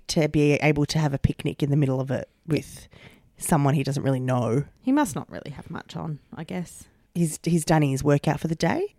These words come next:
Speaker 2: Yeah, and also, like, um, well, obviously, 'cause he had some calories. Also, like, didn't Amy cut all the shifts? Like, he's probably only doing three-hour
Speaker 1: Yeah,
Speaker 2: shifts
Speaker 1: yeah,
Speaker 2: at the,
Speaker 1: yeah.
Speaker 2: yeah.
Speaker 1: She's given the rest to Ned. She can
Speaker 2: Yeah,
Speaker 1: look at,
Speaker 2: I
Speaker 1: she can
Speaker 2: bet,
Speaker 1: look at
Speaker 2: bet
Speaker 1: him.
Speaker 2: she has.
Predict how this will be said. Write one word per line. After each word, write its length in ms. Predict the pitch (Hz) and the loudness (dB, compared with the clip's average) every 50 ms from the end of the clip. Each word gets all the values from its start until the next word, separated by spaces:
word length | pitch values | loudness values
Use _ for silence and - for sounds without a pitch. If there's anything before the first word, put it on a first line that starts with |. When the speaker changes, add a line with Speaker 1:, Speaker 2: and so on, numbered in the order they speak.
| _ _ | _ _
Speaker 2:
Yeah, 280 | 180 170 160 156 151 - | -6 -4 -2 0 0 0
and 160 | 139 175 175 | 0 0 2
also, 300 | 180 180 165 - 185 165 | 2 2 2 2 0 2
like, 260 | 160 151 143 143 - - | 2 2 0 0 -2 -4
um, 340 | 147 139 139 139 143 139 - _ _ _ _ _ - - - | -4 -4 -4 -6 -8 -10 -12 _ _ _ _ _ -20 -16 -10
well, 120 | - - - | -8 -6 -2
obviously, 400 | - 156 151 156 139 - - 82 | -2 -2 0 -2 -4 -6 -10 -12
'cause 140 | - - - | -12 -10 -8
he 60 | 165 156 | -8 -6
had 200 | 151 147 - - | -6 -6 -8 -8
some 140 | - 156 156 | -10 -12 -10
calories. 440 | - 156 156 160 151 156 156 - - _ - - - - - - _ _ | -8 -6 -6 -4 -4 -6 -8 -10 -14 _ -20 -20 -20 -20 -20 -20 _ _
Also, 440 | - 214 202 196 - 208 180 170 165 | 8 10 10 10 10 8 6 8 8
like, 240 | 160 151 147 - - _ - - _ - - | 6 6 4 2 -2 _ -20 -20 _ -14 -10
didn't 260 | 175 - 190 180 165 117 | -2 0 0 0 2 0
Amy 220 | 151 156 156 151 | 0 0 -2 -2
cut 180 | - 160 156 151 | -2 0 0 0
all 60 | 143 131 | 0 -2
the 80 | 147 | -4
shifts? 320 | - - 165 208 - - - | -2 -2 -2 -2 -2 -2 -2
Like, 120 | 147 147 | -2 -2
he's 120 | - 160 - | -2 -4 -2
probably 300 | - 170 151 156 151 147 | 0 0 2 4 2 2
only 200 | 139 127 110 123 | 0 -2 -4 -6
doing 180 | 143 98 120 139 | -6 -6 -8 -8
three-hour 400 | - - 82 92 90 - - 143 | -6 -6 -4 -4 -4 -2 -2 -2
Speaker 1:
Yeah, 80 | 165 120 | -2 -2
Speaker 2:
shifts 320 | - 123 - 127 - - | -2 -4 -4 -6 -8 -8
Speaker 1:
yeah, 60 | - | -8
Speaker 2:
at 80 | - - | -6 -4
the, 120 | - 139 | -4 -4
Speaker 1:
yeah. 160 | 151 151 - 175 | -4 -4 -6 -8
Speaker 2:
yeah. 260 | 202 202 196 - - 151 | -10 -10 -10 -10 -10 -10
Speaker 1:
She's 200 | - - - - | -12 -12 -8 -6
given 160 | 196 165 151 | -6 -4 -4
the 60 | 147 | -4
rest 200 | 139 139 - - | -4 -6 -8 -6
to 80 | - 175 | -4 -2
Ned. 420 | 175 170 160 165 170 165 170 220 - _ - | 0 0 0 0 -2 -4 -6 -12 -18 _ -18
She 160 | - - - | -14 -12 -4
can 60 | - - | -2 0
Speaker 2:
Yeah, 140 | 160 175 170 | 0 2 2
Speaker 1:
look 140 | - 160 - | 2 0 0
at, 60 | - - | -4 -6
Speaker 2:
I 40 | - | -2
Speaker 1:
she 40 | - | 0
can 100 | - - | 2 2
Speaker 2:
bet, 80 | 180 180 | 4 4
Speaker 1:
look 220 | 185 190 190 - | 2 2 4 4
at 40 | 196 | 4
Speaker 2:
bet 80 | 190 180 | 4 4
Speaker 1:
him. 80 | 180 | 2
Speaker 2:
she 220 | 185 - - 175 175 | 0 -2 -2 -2 -2
has. 640 | 170 170 156 151 156 156 151 151 151 151 156 160 | -2 -2 -2 -2 -2 -2 -2 -2 -2 -4 -6 -8